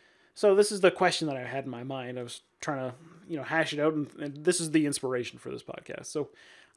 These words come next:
I think many store owners focus too much on the community, especially the Magic community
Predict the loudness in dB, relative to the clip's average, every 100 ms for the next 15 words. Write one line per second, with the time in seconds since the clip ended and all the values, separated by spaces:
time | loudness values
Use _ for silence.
0 | 2 2 2 -2 2 2 2 2 2 4
1 | 2 -2 -4 -4 -10 _ -6 -2 -2 -2
2 | -4 -6 -10 _ -8 -6 -6 -8 -10 -8
3 | -10 -12 _ _ _ _ -14 -4 0 0
4 | 2 0 0 -6 -12 -12 -12 -12